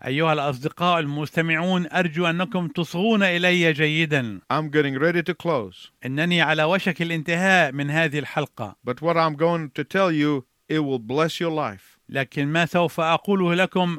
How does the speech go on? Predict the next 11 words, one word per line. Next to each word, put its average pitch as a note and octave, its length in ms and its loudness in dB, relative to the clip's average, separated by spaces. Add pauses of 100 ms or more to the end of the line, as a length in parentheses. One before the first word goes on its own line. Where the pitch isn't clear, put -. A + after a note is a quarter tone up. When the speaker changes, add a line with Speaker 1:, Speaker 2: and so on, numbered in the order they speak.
(200)
Speaker 1:
أثق G#3 340 0
أنه F3+ 340 2
سيكون F3+ 600 0
بركة F3+ 500 2
لحياتكم. D3 920 -2 (200)
Speaker 2:
The D3+ 100 4
will G3+ 300 6
of D#3+ 180 6
God C3+ 500 2 (140)
and F3 260 0
the D#3+ 120 4